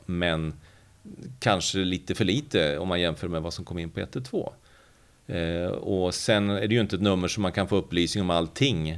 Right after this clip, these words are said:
Eh, många tror att man kan ringa och fråga om, ja,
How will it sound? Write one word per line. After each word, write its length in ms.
Eh, 200
många 260
tror 200
att 100
man 100
kan 140
ringa 280
och 260
fråga 380
om, 380
ja, 220